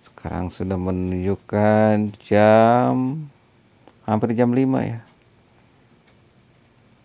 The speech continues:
Ngantuknya sudah mulai lumayan menyerang.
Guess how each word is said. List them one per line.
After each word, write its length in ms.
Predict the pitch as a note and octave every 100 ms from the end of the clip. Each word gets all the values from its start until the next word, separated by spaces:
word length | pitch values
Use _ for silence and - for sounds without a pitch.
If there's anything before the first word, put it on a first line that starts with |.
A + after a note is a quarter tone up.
| _ _ _ _ _ _ _ _ -
Ngantuknya 560 | F#2 E2+ - - A2+ G#2+
sudah 400 | - F2+ E2+ F2
mulai 400 | F2 F2 F2 F2
lumayan 560 | F2+ F2+ F2+ F2+ F2
menyerang. 560 | F2 F2 F2 F#2 E2+